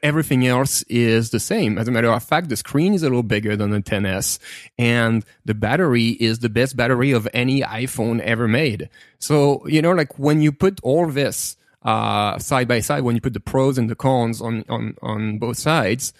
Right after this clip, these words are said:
I feel like with the proper <laughs> sales guy in the store who knows what he's talking about and not trying to push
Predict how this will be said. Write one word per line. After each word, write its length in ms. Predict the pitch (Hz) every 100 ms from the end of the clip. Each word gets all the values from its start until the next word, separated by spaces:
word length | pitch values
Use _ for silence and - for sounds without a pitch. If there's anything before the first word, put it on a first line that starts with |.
| - _ _
I 140 | - 127
feel 480 | - 156 175 180 156
like 480 | 123 110 104 - _
with 380 | 110 120 120 113
the 80 | 110
proper 420 | - 135 - 135
<laughs> 100 | 113
sales 280 | - 123 117
guy 200 | 135 117
in 100 | 107
the 60 | 107
store 340 | - 147 123
who 160 | 107 117
knows 240 | 123 120
what 80 | 117
he's 140 | 98
talking 360 | - 170 - 110
about 460 | 98 104 101 117 - - - -
and 140 | 110 117
not 160 | 127
trying 280 | - 117 113
to 100 | -
push 360 | - 127 -